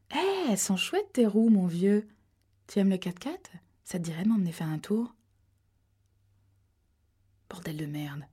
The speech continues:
Sal avait l'air en proie à une crise cardiaque, plié en deux sur son siège, les mains sur la tête. Kimberly hésitait à côté de la portière, tout aussi paralysée.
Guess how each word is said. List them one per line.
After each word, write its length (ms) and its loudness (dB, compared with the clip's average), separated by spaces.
Sal 360 0
avait 140 -2
l'air 160 -2
en 80 -2
proie 260 -4
à 60 -4
une 140 -4
crise 240 -2
cardiaque, 580 -4
plié 260 0
en 120 0
deux 140 -2
sur 180 -10
son 140 -8
siège, 440 -2
les 120 -4
mains 140 0
sur 180 -6
la 100 -8
tête. 360 -12
Kimberly 420 0
hésitait 320 -2
à 80 0
côté 200 -10
de 60 -6
la 80 -4
portière, 540 -4
tout 200 -12
aussi 220 -8
paralysée. 600 -6